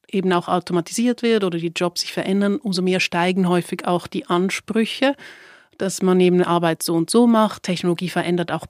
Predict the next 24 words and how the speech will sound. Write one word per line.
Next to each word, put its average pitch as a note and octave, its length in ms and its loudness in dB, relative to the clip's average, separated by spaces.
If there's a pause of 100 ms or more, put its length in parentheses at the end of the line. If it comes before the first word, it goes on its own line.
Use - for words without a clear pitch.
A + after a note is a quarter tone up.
Prozesse. F#3 800 0
Das G#3 180 -2
heißt, F3 300 -4
man F3 160 2
muss F3+ 160 0
dann F3 180 -2
auch E3+ 220 -2 (420)
vieles G3 440 0
rund G#3 300 6
um F#3+ 120 4
diese F3+ 200 -2
Technologien F#3 680 0
und E3+ 120 2
Systeme F#3 600 2
eben F3 320 2
rumbauen G3+ 800 2
und F#3 160 -2
das E3+ 120 -2
verändert F3+ 440 -2
dann F3 100 -2
auch F3 220 -4
wieder F3+ 160 -2
die F3 160 -4
Aufgaben. G3+ 680 2